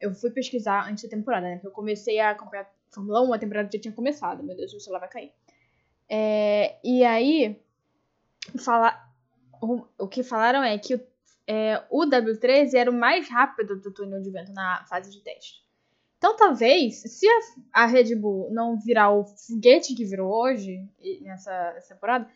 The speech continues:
talvez a, a W treze tenha uma chance. Eu espero que não. Porque eu quero que a Ferrari ganhe. Ganhe, né? Vamos lá. Eu quero um S noventa com pi-, um motor mais adulterado, entendeu?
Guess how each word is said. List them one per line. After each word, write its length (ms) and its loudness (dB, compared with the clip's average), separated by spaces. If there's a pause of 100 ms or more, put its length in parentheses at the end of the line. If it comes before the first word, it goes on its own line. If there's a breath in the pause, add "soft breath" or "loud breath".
talvez 420 2
a, 380 2
a 20 -6
W 260 -2
treze 300 0
tenha 240 -4
uma 160 -4
chance. 320 -6
Eu 160 -4
espero 300 -4
que 100 2
não. 240 -6 (680)
Porque 180 -2
eu 60 0
quero 160 0
que 60 -6
a 40 -10
Ferrari 220 0
ganhe. 260 -2 (400)
Ganhe, 320 -8
né? 160 -2 (120)
Vamos 180 -14
lá. 160 -14 (680)
Eu 60 -16
quero 220 4
um 160 0
S 280 0
noventa 580 2
com 220 0
pi-, 280 -4
um 60 -2
motor 600 0
mais 160 -4
adulterado, 1040 0
entendeu? 500 -6